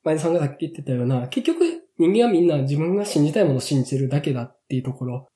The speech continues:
で、それで、まあ、陰謀論もある程度同じなんじゃないかなっていう。でもやっぱり僕は、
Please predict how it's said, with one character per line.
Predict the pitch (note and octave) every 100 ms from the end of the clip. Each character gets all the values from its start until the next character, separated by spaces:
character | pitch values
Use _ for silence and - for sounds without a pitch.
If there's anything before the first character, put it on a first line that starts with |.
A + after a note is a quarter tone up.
| _ -
で、 |
そ | E3 A#3
れ | A#3+
で、 | B3+ A#3+ A3+
ま | F#3+
あ、 | C3+ - - _ -
陰 | G3 G#3+
謀 | B3
論 | A3 C#3
も | C3 C3 C3 -
あ | D3+
る | D3+
程 | B3+ C3+
度 | C3
同 | D3
じ | F#3+
な | F3
ん | C3
じ |
ゃ | B2+
な |
い | C3+
か | D#3
な | D#3+
っ | E3+ -
て | C#3+
い | C3+
う。 | G3
で | D#4
も | B3+
や | D#3+
っ |
ぱ | -
り | D#4
僕 | E3+ D#3+
は、 | E3 D#3+ B2+